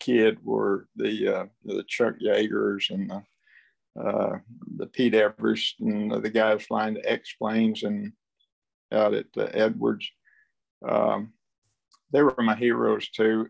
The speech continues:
And, uh, I was trying to get into, uh, Air Force test pilot school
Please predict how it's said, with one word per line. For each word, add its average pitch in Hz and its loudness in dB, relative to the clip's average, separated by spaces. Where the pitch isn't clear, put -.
And, 110 -4
uh, 107 0
I 120 -4
was 117 -2
trying 143 0
to 117 -4
get 117 0
into, 110 -6
uh, 95 -8
Air 113 4
Force 98 -2
test - 0
pilot 95 -4
school - -8